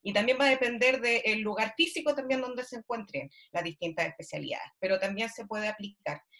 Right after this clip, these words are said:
La idea es que, eh, ir, eh, no ponernos límites como profesores de poder hacerlo, sino se, eh,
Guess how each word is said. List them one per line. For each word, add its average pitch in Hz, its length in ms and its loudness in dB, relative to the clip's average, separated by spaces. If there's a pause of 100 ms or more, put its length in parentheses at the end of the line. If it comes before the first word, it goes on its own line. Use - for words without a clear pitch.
(120)
La 185 60 6
idea 226 300 6
es 262 120 -4
que, 226 200 4
eh, 202 280 2
ir, 233 260 -2 (360)
eh, 190 500 4 (140)
no 254 180 4
ponernos 294 340 8
límites 285 440 2
como 294 240 2
profesores 285 480 2
de 269 100 4
poder 254 300 0
hacerlo, 262 420 -2
sino 196 240 -8
se, 208 240 -4
eh, - 220 -4